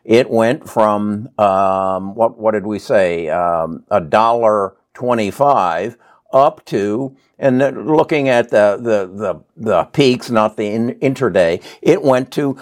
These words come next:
ninety dollars and twenty-one cents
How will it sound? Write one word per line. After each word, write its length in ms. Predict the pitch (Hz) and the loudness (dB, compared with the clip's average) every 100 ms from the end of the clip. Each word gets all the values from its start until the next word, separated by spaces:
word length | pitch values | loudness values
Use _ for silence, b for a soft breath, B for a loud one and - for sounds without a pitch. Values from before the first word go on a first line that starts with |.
| B | B
ninety 540 | 110 113 123 143 147 | 0 2 2 -2 -4
dollars 640 | 139 117 110 113 120 117 - | 0 2 2 0 -4 -6 -10
and 220 | 127 117 113 | -8 -8 -6
twenty-one 640 | 135 107 110 107 113 117 | -4 -2 -2 -2 -2 -2
cents 560 | 110 185 196 95 76 | -2 2 2 0 -6